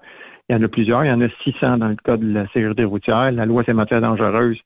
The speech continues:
c'est un autre, euh, brique, là, qui, qui, qui est l'épaisseur d'une vraie brique, là. Fait que, euh, il y a beaucoup, beaucoup de lois, de règlements. Puis évidemment, ben, il y a toute la, la, l'intervention physique. Donc, comment,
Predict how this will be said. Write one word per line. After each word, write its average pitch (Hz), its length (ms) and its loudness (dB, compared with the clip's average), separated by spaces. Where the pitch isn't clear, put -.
c'est 117 60 0
un 107 160 0
autre, 123 280 2
euh, 98 300 -2
brique, 117 380 -2
là, 113 140 2
qui, 101 260 -4
qui, 127 240 -4
qui - 80 0
est 110 120 -2
l'épaisseur 127 600 2
d'une 123 140 2
vraie 110 180 0
brique, 113 300 -2
là. 120 100 -2
Fait 110 160 -4
que, - 120 -4
euh, - 220 -4
il - 40 0
y 123 40 2
a - 20 0
beaucoup, 127 240 0
beaucoup 123 280 0
de 104 80 -4
lois, 120 300 2
de 120 100 0
règlements. 110 520 0
Puis 131 120 -2
évidemment, 117 400 0
ben, 107 140 0
il 123 60 -2
y - 20 2
a 104 60 0
toute 135 220 0
la, 113 200 2
la, 107 160 0
l'intervention 127 720 0
physique. 131 380 0
Donc, 127 200 0
comment, 123 360 0